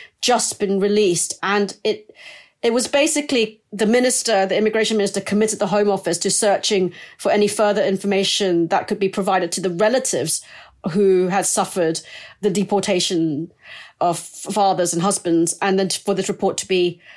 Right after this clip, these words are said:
sent back to Parliament. But I want to just highlight the Home Office report, which concluded a number of really important things. So this is really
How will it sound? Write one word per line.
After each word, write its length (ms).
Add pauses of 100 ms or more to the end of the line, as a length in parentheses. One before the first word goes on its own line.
(300)
sent 300
back 200
to 80
Parliament. 520
But 120
I 60
want 160
to 80
just 220
highlight 580
the 380 (380)
Home 260
Office 260
report, 420
which 320
concluded 500
a 40
number 300
of 120
really 220
important 320
things. 160
So 80
this 200
is 140
really 600